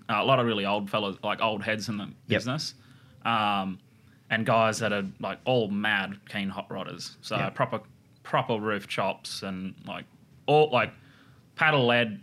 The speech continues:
Speaker 1: o-, properly, like, done right, and, um, like, not much Bondo. So
Speaker 2: Yeah.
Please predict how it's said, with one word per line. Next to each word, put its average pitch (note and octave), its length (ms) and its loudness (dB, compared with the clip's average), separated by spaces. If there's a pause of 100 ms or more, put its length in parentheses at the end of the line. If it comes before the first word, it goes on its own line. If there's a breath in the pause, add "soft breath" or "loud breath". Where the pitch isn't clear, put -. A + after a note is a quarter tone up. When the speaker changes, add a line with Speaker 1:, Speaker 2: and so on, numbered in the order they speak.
(120)
Speaker 1:
o-, B2+ 80 0
properly, A2 580 -2 (200)
like, G#2+ 180 -4
done A2+ 240 2
right, G2 280 2 (100)
and, G#2+ 320 0
um, G2 320 -2 (120)
like, G2 200 -10
not A#2+ 180 0
much G#2 220 -4
Bondo. F#2+ 360 -4 (100)
So G2 320 -6 (220 soft breath)
Speaker 2:
Yeah. - 140 0